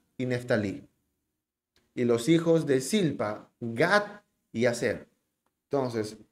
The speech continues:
no nos mencionan los, el, el nombre de los hijos, pero sí nos dice que eran los hijos de las concubinas, Dan, Neftalí, Gad y Aser. Ellos específicamente nos da el Ruach HaKodesh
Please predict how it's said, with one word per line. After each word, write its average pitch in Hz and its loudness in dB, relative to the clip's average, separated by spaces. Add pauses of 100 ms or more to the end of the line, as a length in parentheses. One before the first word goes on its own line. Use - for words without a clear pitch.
no 156 0
nos 233 0
mencionan 180 2
los, 123 -2
el, 131 2
el 127 4
nombre 196 4
de 123 6
los 113 -2
hijos, 135 -4
pero 127 2
sí 180 0
nos 175 0
dice 165 0 (680)
que 151 2
eran 170 4
los 151 2
hijos 170 2
de 165 6
las 151 4
concubinas, 123 -2
Dan, 190 4
Neftalí, 160 6
Gad 135 2
y 135 -2
Aser. 127 -4 (1900)
Ellos 156 4 (260)
específicamente 151 0
nos 117 -4
da 156 2
el 117 0
Ruach 147 -2
HaKodesh 120 0